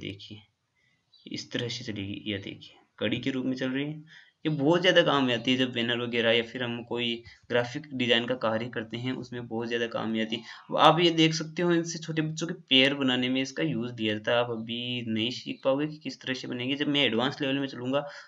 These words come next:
तो मैं आपको बताऊँगा कि किस तरह से इसका यूज़ उसमें लिया जाता है। तो आप इसको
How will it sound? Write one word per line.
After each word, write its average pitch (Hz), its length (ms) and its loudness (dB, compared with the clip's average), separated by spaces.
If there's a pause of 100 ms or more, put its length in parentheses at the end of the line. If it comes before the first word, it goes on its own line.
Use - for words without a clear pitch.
(140)
तो 127 60 -4
मैं 127 120 2
आपको 131 260 0 (400)
बताऊँगा 127 500 2
कि 156 160 -2
किस - 240 -6
तरह 123 160 2
से 127 180 -4
इसका 123 220 -2
यूज़ 127 240 -2
उसमें 139 320 -6
लिया 113 180 2
जाता 107 200 -2
है। 113 60 -6
तो 120 60 0
आप 123 140 0
इसको - 200 -12